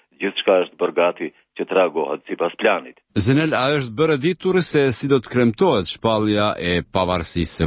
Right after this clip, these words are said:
Speaker 2: Kosovës?
Speaker 1: Po, me lazim edhe kjo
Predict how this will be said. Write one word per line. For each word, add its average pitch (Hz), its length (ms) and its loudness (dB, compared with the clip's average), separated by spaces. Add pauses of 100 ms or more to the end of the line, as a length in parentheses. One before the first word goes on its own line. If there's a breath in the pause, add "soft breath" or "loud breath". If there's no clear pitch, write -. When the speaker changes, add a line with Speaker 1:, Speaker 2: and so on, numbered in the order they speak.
Speaker 2:
Kosovës? 71 640 0 (180)
Speaker 1:
Po, 120 160 4
me 107 80 0
lazim 113 400 0
edhe 110 240 4 (640)
kjo 101 400 0